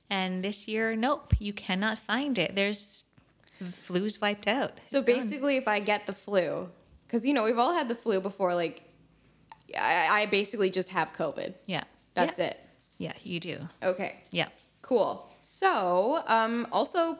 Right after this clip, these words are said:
Speaker 2: pretty public knowledge, I think, but you can't sue Pfizer or Moderna if you have severe covid vaccine side effects, and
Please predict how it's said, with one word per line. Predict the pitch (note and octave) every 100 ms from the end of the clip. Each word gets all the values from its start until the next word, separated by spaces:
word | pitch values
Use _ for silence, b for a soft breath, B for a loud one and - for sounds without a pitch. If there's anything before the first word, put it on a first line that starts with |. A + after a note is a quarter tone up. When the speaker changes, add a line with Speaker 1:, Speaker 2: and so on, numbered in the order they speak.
| -
Speaker 2:
pretty | B3+ B3
public | A3+ A#3+ A3 A3
knowledge, | F#3+ G#3 G3+
I | F#3
think, | E3+ - G#3+ G3 -
but | F#3 E3 - - _ _ -
you | A3+
can't | - C#4 E4+ -
sue | - F4
Pfizer | F#4+ - G#3+ G3 G3 G3
or | - F#3+
Moderna | F#3+ F#3 F#3+ F#3+ F3+ -
if | F#3+
you | G3
have | G3 G3 G3
severe | F#3 F#3+ G3
covid | G3+ - A#3 G#3+ G3
vaccine | F#3 F3+ - F#3+ F#3
side | F#3 E3 E3+
effects, | F3+ B3 D#4 - - B B B -
and | E4 D4+ B3 D4